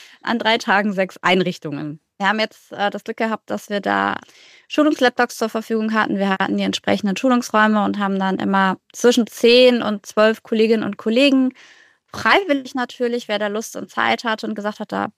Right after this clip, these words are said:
kann ich was für mich mitnehmen, zusammengeholt und haben ganz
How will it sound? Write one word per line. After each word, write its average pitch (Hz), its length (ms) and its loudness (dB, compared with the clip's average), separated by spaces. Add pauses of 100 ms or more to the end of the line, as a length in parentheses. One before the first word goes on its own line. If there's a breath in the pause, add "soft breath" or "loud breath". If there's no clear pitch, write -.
(580)
kann 220 140 0
ich 214 140 -4
was 208 140 -4
für 196 100 -8
mich 196 160 -4
mitnehmen, 226 480 0 (420 soft breath)
zusammengeholt 214 840 2
und 208 140 -6
haben 196 680 -2
ganz 208 420 -4